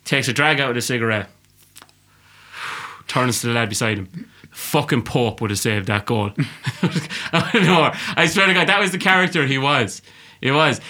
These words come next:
He turned out in ni-, in U S A in nineteen ninety-four in the World Cup. Um, they were playing Italy again at the last sixteen, and they were down in Giant Stadium in New York. And, uh, pl-, sea of green flags.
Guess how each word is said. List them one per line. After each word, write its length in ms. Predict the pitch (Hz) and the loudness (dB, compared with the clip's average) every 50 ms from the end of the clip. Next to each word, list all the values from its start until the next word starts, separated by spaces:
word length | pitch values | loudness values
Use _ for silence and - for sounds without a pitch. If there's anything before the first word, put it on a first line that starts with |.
| - | -4
He 100 | - 185 | -2 0
turned 180 | 185 220 226 214 | 2 2 4 4
out 100 | 202 185 | 4 4
in 120 | 175 170 | 4 2
ni-, 240 | 185 208 220 220 208 | 2 2 0 0 0
in 100 | 185 180 | 0 0
U 100 | 202 214 | 0 0
S 140 | 202 180 - | 0 0 0
A 100 | 208 208 | 0 0
in 60 | 190 185 | 0 0
nineteen 320 | 185 180 170 175 175 170 | 0 0 0 0 -2 0
ninety-four 600 | 165 160 160 156 160 131 - 170 160 160 151 135 | 0 0 0 0 -2 -2 0 0 0 2 2 2
in 60 | 120 110 | 0 0
the 80 | 107 | 0
World 240 | 107 110 110 104 104 | 0 0 0 -2 -2
Cup. 280 | - 113 101 - - - _ _ _ _ - - - - - | -2 -4 -4 -4 -8 -14 _ _ _ _ -20 -20 -20 -20 -4
Um, 640 | - 131 120 113 110 110 107 110 110 107 101 - - _ _ _ _ - - _ _ _ _ _ _ _ | 0 2 2 4 4 4 2 2 0 -2 -6 -8 -12 _ _ _ _ -20 -20 _ _ _ _ _ _ _
they 120 | - 156 143 | 0 0 2
were 160 | 139 139 127 | 2 0 0
playing 340 | - 151 151 151 151 147 147 | 0 2 2 2 2 2 0
Italy 320 | 160 147 - 139 135 131 | 0 -2 -2 -2 -2 -2
again 260 | 120 107 139 135 127 | 0 0 0 0 0
at 120 | 120 113 110 | 0 0 0
the 80 | 113 | 0
last 240 | 117 120 117 110 - | 0 2 0 0 -2
sixteen, 440 | 135 117 - - - 135 127 113 107 | -4 -6 -4 -4 -2 -2 0 0 0
and 140 | 104 120 127 | 0 -2 0
they 40 | |
were 100 | 127 127 | 0 0
down 220 | 113 151 143 139 135 | 0 0 0 0 0
in 100 | 127 120 | 0 0
Giant 300 | - 156 156 151 - - | 0 2 2 0 -2 -2
Stadium 380 | - - 147 139 127 123 113 110 | -4 -2 -2 -2 -2 -2 -2 -2
in 60 | 107 | -2
New 100 | 107 107 | -2 -2
York. 420 | 107 117 120 120 104 - - - - - - - - - - - - - - | 0 0 0 0 -2 -4 -6 -12 -20 -20 -20 -20 -18 -18 -18 -20 -10 -4 0
And, 360 | 131 120 117 117 113 113 117 | 2 2 2 2 0 0 0
uh, 260 | 117 113 110 110 107 - - _ | 0 0 0 0 -2 -6 -12 _
pl-, 180 | - - 151 - | -6 -6 -4 -4
sea 600 | - - - - - - - - 196 208 196 180 | -2 -2 -2 0 0 0 0 0 0 0 0 0
of 80 | 160 - | 0 0
green 340 | 156 156 160 156 147 135 120 | -2 -2 0 0 0 -2 -2
flags. 540 | - 143 131 123 110 101 95 - - - | -2 0 0 0 0 -2 -4 -8 -12 -12